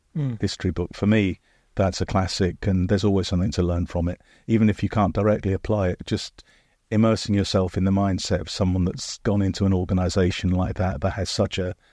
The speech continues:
Speaker 2: a proud history and heritage, was losing its way, and how he just really, really quickly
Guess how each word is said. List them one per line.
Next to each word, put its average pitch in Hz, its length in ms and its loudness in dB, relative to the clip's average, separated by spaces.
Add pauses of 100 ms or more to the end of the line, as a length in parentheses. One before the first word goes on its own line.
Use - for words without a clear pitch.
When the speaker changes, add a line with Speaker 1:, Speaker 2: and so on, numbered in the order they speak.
(200)
Speaker 2:
a - 120 -2
proud 95 420 4
history 92 500 0
and 90 140 0
heritage, 90 720 -4 (500)
was 98 200 0
losing 95 360 2
its - 200 -4
way, 92 260 2
and 90 220 -2
how 95 220 0
he 90 140 -2
just - 240 -6 (380)
really, 104 380 2
really 95 260 0
quickly 90 560 -2